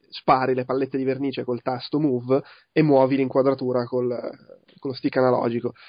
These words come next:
E quindi, cioè, non è che se serva granché il Move, è se non a muovere l'inquadratura in maniera poco precisa. E io dopo dieci minuti ho detto, "Sai che è? Vaffanculo, uso il pad." <laughs> Che si gioca da Dio col pad. E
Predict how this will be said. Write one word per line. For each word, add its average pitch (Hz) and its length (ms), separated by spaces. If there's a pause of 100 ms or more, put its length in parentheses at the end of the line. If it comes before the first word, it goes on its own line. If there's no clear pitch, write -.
(460)
E 131 680 (440)
quindi, 151 480
cioè, 135 200
non 135 160
è 170 60
che 131 160
se - 180 (100)
serva 127 360
granché 127 400
il 127 140
Move, 147 440
è 143 100
se 165 160
non 156 300
a 156 260
muovere 139 260
l'inquadratura 143 400
in 135 60
maniera 135 280
poco 127 200
precisa. 127 580 (200)
E 156 120
io 131 220
dopo 123 300
dieci 131 240
minuti 135 200
ho 135 40
detto, - 140
"Sai - 140
che 131 120
è? 117 80
Vaffanculo, 123 720
uso 120 160
il 110 100
pad." - 360 (420)
<laughs> 156 440
Che - 140
si 190 100
gioca 135 360
da 127 120
Dio 120 240
col 127 240
pad. - 420 (680)
E 175 460